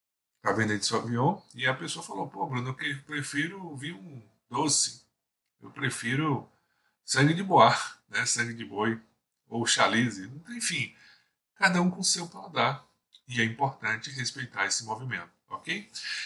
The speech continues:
Então eu queria convidar vocês a conhecer o meu site, que é o Trio do Bruno Vilar. Lá tem minhas mentorias, tem os meus cursos, você pode também entrar em contato com minhas redes sociais, né? O meu Instagram, que é o Bruno Vilar quatro I.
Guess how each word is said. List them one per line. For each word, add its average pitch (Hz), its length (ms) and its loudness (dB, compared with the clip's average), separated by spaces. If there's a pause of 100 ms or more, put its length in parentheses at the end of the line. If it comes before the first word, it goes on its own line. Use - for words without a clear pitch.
Então 170 140 -8
eu 170 40 -4
queria 202 200 0
convidar 175 300 2
vocês 147 340 4
a 175 40 -10
conhecer 170 360 -2
o 151 40 -8
meu 160 140 -8
site, 139 500 0
que - 120 -18
é - 20 -4
o 120 60 -4
Trio 131 240 -8
do 123 60 -6
Bruno 117 260 -12
Vilar. 107 440 0 (120)
Lá 135 140 -2
tem 143 140 -6
minhas 123 220 -2
mentorias, 110 720 -6
tem 113 140 -8
os 107 100 -12
meus 104 240 -10
cursos, 113 840 -6 (280)
você - 140 -14
pode 113 240 4
também 110 220 -6
entrar 107 500 2 (420)
em 120 60 -18
contato 110 460 0
com 113 40 -8
minhas 104 220 -4
redes 104 220 0
sociais, 101 600 2
né? 107 100 -12
O 101 60 -12
meu 104 100 -14
Instagram, 98 520 -2
que 107 100 -18
é 101 60 -10
o - 20 -10
Bruno 101 280 -16
Vilar 101 320 -6
quatro 104 400 -4
I. 113 280 -8